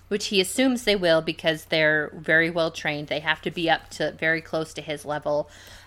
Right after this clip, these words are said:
Um, he is just cutting through people left and right. They kill the Bright Lord. They're sad that, Dalinar's a little sad that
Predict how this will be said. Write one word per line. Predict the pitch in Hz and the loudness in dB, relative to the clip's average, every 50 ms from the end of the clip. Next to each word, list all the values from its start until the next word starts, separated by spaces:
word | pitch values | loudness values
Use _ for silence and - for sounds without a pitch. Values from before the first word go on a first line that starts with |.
| - - | -2 2
Um, | 170 170 160 156 151 151 151 156 - - - - - - - - - _ - - - - - - | 2 2 2 2 -2 -4 -8 -10 -12 -18 -20 -20 -20 -20 -20 -20 -20 _ -20 -20 -20 -20 -18 -6
he | - 240 247 - - | -4 -4 -4 -2 -4
is | 247 214 - | -6 -6 -6
just | - - - 220 226 220 208 202 - - - | -12 -12 -6 -2 -2 -2 -2 -4 -6 -10 -10
cutting | - - - - 349 349 330 294 226 | -10 -8 -4 -2 -2 0 0 -2 -4
through | 190 - 214 190 | -4 -4 -6 -6
people | - - 190 - - 165 147 160 175 | -4 -6 -8 -6 -6 -6 -8 -6 0
left | 196 247 311 311 - 330 | 2 2 2 2 0 -4
and | 311 254 | -4 0
right. | 202 196 185 185 190 - - - - - - - - - _ - | 4 6 6 6 4 0 -4 -14 -20 -20 -20 -20 -20 -20 _ 0
They | 180 175 | 0 0
kill | 170 - - - 269 277 311 | 0 -4 -2 2 2 4 4
the | 302 339 | 4 2
Bright | 240 - 226 226 214 196 - | 2 6 6 8 8 6 4
Lord. | 190 190 185 185 180 180 180 175 190 - - - - - - - - _ _ _ - - | 2 2 4 6 6 6 4 4 0 -6 -10 -20 -20 -20 -20 -20 -20 _ _ _ -4 2
They're | 185 185 180 180 175 175 - - - - | 6 6 8 8 6 6 2 0 -8 -16
sad | - - - - 214 240 277 285 240 220 - | -14 -8 4 6 8 8 8 8 6 4 2
that, | 202 190 190 180 170 165 - - - - - - _ - - - - - - - - - - - _ _ _ - - - - - - 202 | 2 4 6 4 4 2 0 -8 -12 -12 -12 -16 _ -20 -20 -20 -20 -20 -20 -20 -20 -20 -20 -20 _ _ _ -20 -20 -20 -20 -18 -18 0
Dalinar's | - 226 226 254 277 254 214 185 190 - - - - | 4 6 6 6 6 4 4 4 2 0 -8 -10 -4
a | - 185 | 0 2
little | 208 220 202 190 | 4 6 4 4
sad | - - 214 226 202 185 | 4 4 4 4 4 4
that | 160 - | -2 -4